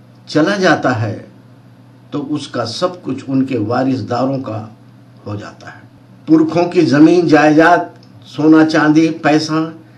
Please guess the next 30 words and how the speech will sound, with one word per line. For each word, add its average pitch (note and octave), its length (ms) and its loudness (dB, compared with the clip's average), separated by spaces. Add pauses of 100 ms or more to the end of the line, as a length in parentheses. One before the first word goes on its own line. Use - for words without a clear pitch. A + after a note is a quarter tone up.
(280)
जो D#3 200 2
भी F3+ 180 -2
होता C3+ 380 -4
है B2 400 -6 (220)
वो - 100 -6
सब - 360 -6
कुछ - 300 -10
उनके A2 500 -6 (360)
वारिसों C3 640 -2
को - 160 -6
मिल G#2 220 -4
जाता - 280 -18
है। - 200 -20 (300)
पुरखों D#3+ 420 2
के D3+ 180 2
बुरे D#3 340 4
काम C#3 360 0
का A2 440 -6 (280)
बुरा D#3+ 320 2
नतीजा D3 580 2
भी D#3+ 180 0
उनकी C3 600 -2 (240)
अगली C#3+ 280 0
पीढ़ी D3 440 0
को B2 140 -6
मिलता G#2 360 -8
है - 220 -20 (480)
और B2+ 200 -2 (120)
पुरखों D#3 380 2
के B2+ 260 -4